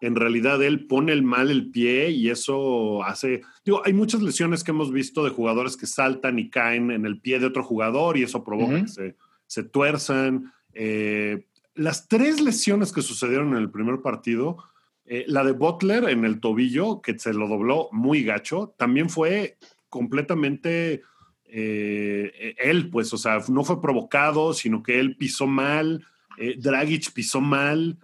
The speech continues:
Speaker 1: Eh, Bam Adebayo, la, la razón fue que se estrelló con Dwight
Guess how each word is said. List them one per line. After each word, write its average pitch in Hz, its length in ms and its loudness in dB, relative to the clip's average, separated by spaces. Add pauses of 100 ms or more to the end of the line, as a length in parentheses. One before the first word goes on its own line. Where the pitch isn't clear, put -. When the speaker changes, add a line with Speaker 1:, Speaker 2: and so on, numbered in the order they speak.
(320)
Speaker 1:
Eh, 127 220 -6
Bam 165 300 2
Adebayo, 156 640 2
la, 117 440 2
la 107 460 0
razón 113 380 -2
fue 139 200 -2
que 151 100 -2
se 120 100 -6
estrelló 113 380 0
con 131 180 -2
Dwight 127 220 -2